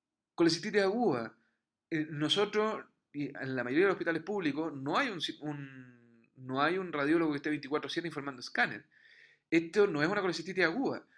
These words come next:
Esto es una colecistitis enfisematosa. Este paciente necesita pabellón ahora. Eh, las coles agudas, es cierto, se pueden tratar con antibióticos, se pueden enfriar, se pueden esperar y op-, y operar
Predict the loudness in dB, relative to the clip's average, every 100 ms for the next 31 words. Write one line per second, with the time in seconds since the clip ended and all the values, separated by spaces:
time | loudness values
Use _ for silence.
0 | _ _ -4 -2 -2 0 0 -2 -6 -8
1 | -10 -8 -6 -8 -8 -2 0 0 -6 -16
2 | _ _ _ -2 0 0 0 -2 -4 0
3 | -2 -2 0 2 2 0 -2 -8 -6 2
4 | 6 6 2 -8 -18 -20 _ _ _ -4
5 | -2 -2 -6 -10 -10 -4 -4 0 2 4
6 | 4 4 4 6 6 4 -2 0 0 0
7 | -4 -4 -6 -4 -4 -4 -6 -2 0 0
8 | -2 -4 -4 -6 -8 -2 0 0 -4 -10
9 | -4 -2 -2 -4 -20 _ _ -10 -10 -8
10 | -8 -6 -4 -2 -2 -2 2 4 4 0